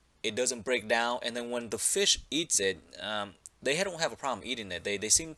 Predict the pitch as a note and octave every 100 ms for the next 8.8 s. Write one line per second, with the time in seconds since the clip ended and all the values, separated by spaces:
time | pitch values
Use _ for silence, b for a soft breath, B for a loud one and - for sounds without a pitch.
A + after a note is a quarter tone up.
0 | - A2+ G#2+ - G#2+ - - A2+ G2+ G#2+
1 | A2+ G#2 A2+ A2+ D#2 A2+ G#2+ G#2 - -
2 | - A#2 G#2 - B B B B - F#2
3 | F#2 F2+ - _ - B B - A#2+ B2+
4 | F#2+ C3 C3 - C3+ B2+ B2 B2 - -
5 | A#2+ B2 - A2 - C#4 F3 C3 - -
6 | - _ - A2+ B2+ B2+ B2 B2+ E3+ D#3+
7 | A2+ - G#2+ G#2 - G2+ G2+ - _ b
8 | b b _ - A2+ A#2 A#2